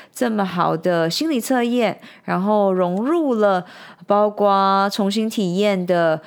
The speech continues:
N S N L P、脑神经语言科学，去觉察你每一天你对你自己下的咒语。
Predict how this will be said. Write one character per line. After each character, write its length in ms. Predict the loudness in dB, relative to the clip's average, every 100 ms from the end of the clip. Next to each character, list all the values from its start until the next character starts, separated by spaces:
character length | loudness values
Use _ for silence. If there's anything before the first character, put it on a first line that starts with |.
| -16 -4
N 160 | 0
S 220 | 0 0 0
N 100 | 0
L 220 | 0 0
P、 420 | 0 0 0 0
脑 240 | 0 0 0
神 200 | -2 -2
经 160 | -2
语 80 | 0
言 160 | -2 0
科 240 | 0 0
学， 420 | 0 -2 0 -2 -6 -20 -18
去 240 | -6 -4 -2
觉 320 | 0 0 0
察 540 | -2 -2 0 2 0 -2
你 120 | -2
每 160 | -2 -2
一 100 | 0
天 220 | -2 -2
你 80 | -2
对 220 | -2 -2
你 100 | -2
自 140 | -4
己 160 | -4 -4
下 240 | -2 -2
的 120 | 0 -2
咒 400 | 0 0 0 -2
语。 280 | -4 -6